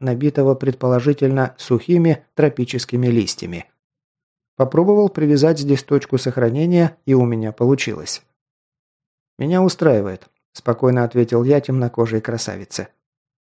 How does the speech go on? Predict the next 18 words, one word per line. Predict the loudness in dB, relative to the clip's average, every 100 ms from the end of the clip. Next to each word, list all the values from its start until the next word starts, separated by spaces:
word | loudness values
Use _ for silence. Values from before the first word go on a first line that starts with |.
| _ _
Согнувшись, | -2 0 2 2 0 -2 0
вошёл | 0 2 2 2
в |
небольшую | 2 2 0 2 0
комнатку, | 2 2 2 0 0 0 -2
примерно | -2 2 2 2 -2
четыре | -4 -2 0 2
на | 0
четыре | -4 -2 0
метра. | 0 -4 -6 -8 -10 _ _ _ _ _ _ -4
Девушка | 0 2 0 0
откланялась | -2 0 2 4 4 2 0
и | 0
ушла, | 0 0 0 2 0 -2
оставляя | -8 -2 0 2 2
меня | 2 0 2
одного. | 2 0 2 0 -2 _ _ _ _ _ _ _ _ _ _ -8
«Ладно, | 0 0 2 -2